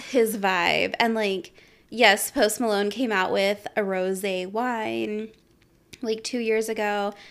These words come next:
and he wore a dress for the Billboard magazine. And he looked great doing it.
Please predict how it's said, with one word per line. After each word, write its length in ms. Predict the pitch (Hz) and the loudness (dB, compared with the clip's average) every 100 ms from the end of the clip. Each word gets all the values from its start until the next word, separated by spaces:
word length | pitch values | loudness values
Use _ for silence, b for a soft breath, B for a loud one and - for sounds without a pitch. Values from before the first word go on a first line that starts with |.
| B | B
and 120 | - | -4
he 80 | 226 | -2
wore 220 | 226 220 220 | 0 0 0
a 60 | |
dress 500 | 208 196 190 196 - | -2 -2 0 -2 -6
for 100 | - | -6
the 100 | 214 | -6
Billboard 460 | 202 196 185 190 185 | -2 -4 -2 -2 -2
magazine. 800 | 180 160 - - - - - 254 B B B _ | -4 -6 -8 -8 -6 -6 -6 -8 B B B _
And 120 | 262 | 2
he 80 | 269 | 4
looked 180 | 320 302 | 2 0
great 240 | 311 302 | -2 -2
doing 320 | 254 302 262 220 | -2 -2 -2 -4
it. 260 | - - | -6 -8